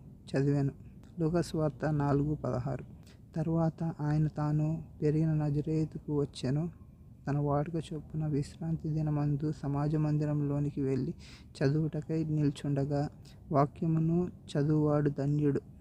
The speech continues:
ప్రకటన గ్రంథం ఒకటి మూడు. సమయము సమీపించినది గనుక ఈ ప్రవచన వాక్యములు చదువువాడును వాటిని విని ఇందులో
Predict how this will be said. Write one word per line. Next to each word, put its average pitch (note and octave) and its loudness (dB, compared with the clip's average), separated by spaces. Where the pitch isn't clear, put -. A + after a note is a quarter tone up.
ప్రకటన E3 2
గ్రంథం D#3 2
ఒకటి D3+ 0
మూడు. D3 4
సమయము F3 6
సమీపించినది E3 2
గనుక D#3+ -2
ఈ D#3+ 0
ప్రవచన D#3 -2
వాక్యములు D#3 0
చదువువాడును D#3+ 0
వాటిని D#3 2
విని D#3+ 2
ఇందులో D#3+ 2